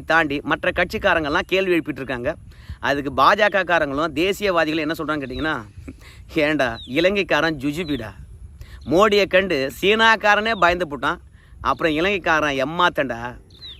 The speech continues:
கல்வான் தாக்குதலுக்கு பிறகு மோடி அவர்கள் களத்துல இறங்கினார். சீன ஆப்புகளுக்கு தடை, சீன போன்களுக்கு தடை, சீன பொருட்கள் இறக்குமதிக்கு தடை என்று சொல்லிட்டு வரிசையாக தடை விதித்து கொண்டே வந்தார் மோடி.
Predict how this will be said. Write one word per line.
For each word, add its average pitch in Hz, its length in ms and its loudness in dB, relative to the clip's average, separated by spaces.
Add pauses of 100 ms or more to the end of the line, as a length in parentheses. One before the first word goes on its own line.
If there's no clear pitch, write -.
கல்வான் 196 460 4
தாக்குதலுக்கு 180 540 0
பிறகு 170 320 0 (100)
மோடி 190 300 0
அவர்கள் 175 300 0
களத்துல 170 320 0
இறங்கினார். 147 400 -2 (680)
சீன 214 300 -2 (120)
ஆப்புகளுக்கு 190 560 2
தடை, 160 240 4 (420)
சீன 214 360 0
போன்களுக்கு 190 640 0
தடை, 160 220 4 (380)
சீன 208 380 0
பொருட்கள் 190 440 0
இறக்குமதிக்கு 180 580 0
தடை 180 280 4
என்று 170 180 0
சொல்லிட்டு 165 360 -4 (340)
வரிசையாக 180 800 2
தடை 165 220 2
விதித்து 190 320 -6
கொண்டே 196 360 2
வந்தார் 175 400 4
மோடி. 156 360 2